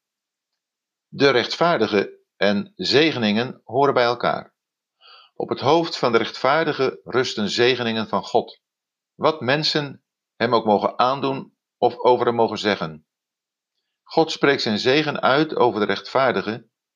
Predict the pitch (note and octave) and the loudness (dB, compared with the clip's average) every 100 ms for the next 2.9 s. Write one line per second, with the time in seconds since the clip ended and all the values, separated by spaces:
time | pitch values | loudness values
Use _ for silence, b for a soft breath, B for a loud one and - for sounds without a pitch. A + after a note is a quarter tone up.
0 | _ - A2 A2 C#3+ B2+ A2 A2+ G#2 - | _ -6 -2 2 2 0 -2 -2 -2 -4
1 | - D3+ - C3+ C3+ - F#3 - C3+ A#2+ | -2 -2 -2 -6 -4 -6 -6 -2 0 0
2 | A2+ G#2 G#2 C3 F#2+ F2 E2+ E2 | -4 -2 -2 -2 -4 -6 -8 -10